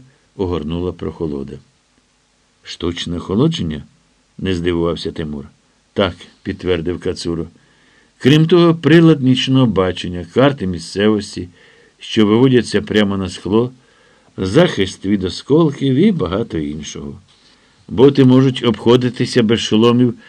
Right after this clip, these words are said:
за умови, якщо температура повітря не перевищує двадцять два градуси Цельсію або ж двадцять вісім градусів Цельсію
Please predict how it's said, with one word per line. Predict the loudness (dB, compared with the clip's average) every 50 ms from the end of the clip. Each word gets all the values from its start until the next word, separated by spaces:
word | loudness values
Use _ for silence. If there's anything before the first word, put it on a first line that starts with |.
| -20 -20 -20 _
за | -8 -6 -2 0 2 2
умови, | 4 4 4 4 4 4 4 4 4
якщо | 2 2 0 -4 -2 0 0 0
температура | 0 0 -2 -2 0 -2 -2 -2 -2 -2 -2 -2 -2
повітря | -2 -2 0 0 0 0 0 -2 -6 -6 -6 -10 _ -20 _ _ _ _
не | -4 -4 -2
перевищує | 0 2 2 4 4 4 4 2 2 2 2 2
двадцять | 2 0 0 0 0 -2 -4 -6 -4 -4 -2
два | 0 2 2 2 2
градуси | 2 2 2 2 2 0 -2 -2 -6 -8
Цельсію | -6 -2 0 2 2 2 0 -4 -4 -2 -2 0 -2 -4 -8 -18 _ _ _
або | -6 -4 0 2 2 2
ж | 0 -2 -10 _ _ _ _ _ -10
двадцять | -4 -2 0 0 0 0 -2 -4 -4 0
вісім | 0 0 0 0 -2 -4 -4 -2
градусів | -2 -2 -2 -2 -4 -8 -10 -10 -10 -10
Цельсію | -4 -2 -2 0 0 -2 -4 -4 -2 -4